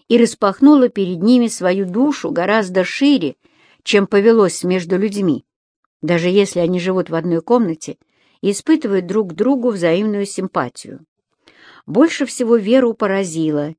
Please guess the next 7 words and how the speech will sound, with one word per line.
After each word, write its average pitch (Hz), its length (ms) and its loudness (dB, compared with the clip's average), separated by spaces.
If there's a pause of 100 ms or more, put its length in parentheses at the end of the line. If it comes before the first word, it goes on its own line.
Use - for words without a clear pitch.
(460)
что - 300 0
Тося 208 540 0
осмелилась 226 640 -2
мечтать 196 520 -6
лишь 190 280 -6
о 175 100 -2
брате. 170 600 -4